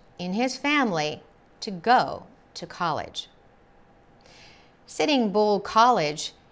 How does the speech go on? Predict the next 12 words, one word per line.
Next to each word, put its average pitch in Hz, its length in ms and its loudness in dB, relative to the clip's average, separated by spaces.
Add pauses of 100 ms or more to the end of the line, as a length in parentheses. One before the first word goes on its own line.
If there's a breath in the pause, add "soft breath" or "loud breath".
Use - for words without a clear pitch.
is 220 220 -2
one 254 240 2
of 254 140 -2
more 233 340 2
than 208 340 -4
thirty 190 760 -2 (140)
tribal 214 480 -2
colleges 165 880 -2 (220)
in 185 200 -8
the 190 80 -2
United 156 480 -4
States. - 680 -2